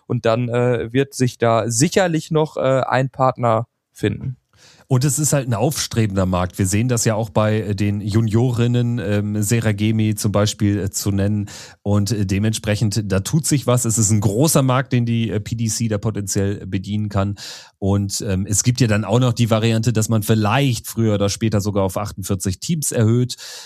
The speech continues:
Speaker 2: ähm, dass Matt Porter da eine Entscheidung in die Richtung fällt. Dann wären sie sowieso ein Thema geworden. Aber jetzt, äh, könnte sich das, äh, durchaus beschleunigen. Und ich glaube, d-,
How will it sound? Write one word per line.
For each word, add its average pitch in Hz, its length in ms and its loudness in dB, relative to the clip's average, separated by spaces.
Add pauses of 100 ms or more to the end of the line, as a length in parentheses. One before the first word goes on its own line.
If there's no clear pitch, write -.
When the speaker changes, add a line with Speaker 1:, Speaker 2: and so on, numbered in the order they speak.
(120)
Speaker 2:
ähm, 107 240 -2
dass 104 220 0
Matt 107 240 -2
Porter 107 320 2
da 101 340 2
eine 101 240 -2
Entscheidung 104 400 0
in 95 100 -2
die 110 140 0
Richtung 110 340 0
fällt. 104 360 -2
Dann 98 320 0
wären 98 160 0
sie 95 100 2
sowieso 98 480 2
ein 117 80 0
Thema 107 300 2
geworden. 95 380 0
Aber 90 120 0
jetzt, 82 400 -2
äh, 90 260 -4
könnte 95 240 -4
sich 87 200 -4
das, 92 220 -2
äh, 98 120 -4
durchaus 95 580 -2
beschleunigen. 95 760 0 (340)
Und 98 380 0
ich - 220 -6
glaube, 113 360 4
d-, 104 140 -4